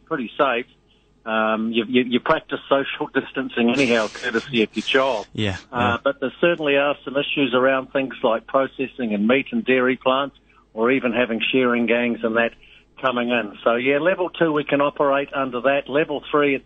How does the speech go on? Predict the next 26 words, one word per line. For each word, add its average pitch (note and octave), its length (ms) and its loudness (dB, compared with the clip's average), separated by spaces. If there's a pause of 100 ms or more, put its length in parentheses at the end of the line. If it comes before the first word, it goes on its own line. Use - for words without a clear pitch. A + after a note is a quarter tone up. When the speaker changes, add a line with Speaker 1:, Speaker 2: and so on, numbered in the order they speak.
Speaker 1:
starts C3 300 0 (120)
to B2+ 60 -14
get B2 180 -4 (420)
a B2+ 80 -4
wee C3+ 180 2
bit B2 220 -4
tricky, C3+ 400 0
and G#2+ 100 0
obviously A#2+ 520 -2
level A2+ 440 0
four B2+ 240 2
we A2 160 0
have A2+ 160 0
all B2 300 -2
sorts B2 260 -4
of G#2+ 100 -6
issues, A2 440 -2 (260)
Speaker 2:
Yeah. G2 220 0
Speaker 1:
uh, B2+ 140 4
as - 120 -6
we A#2 100 0
had B2 220 2
last B2+ 420 -2
year, A#2+ 180 0
and A2 120 -2
unfortunately A#2+ 1080 0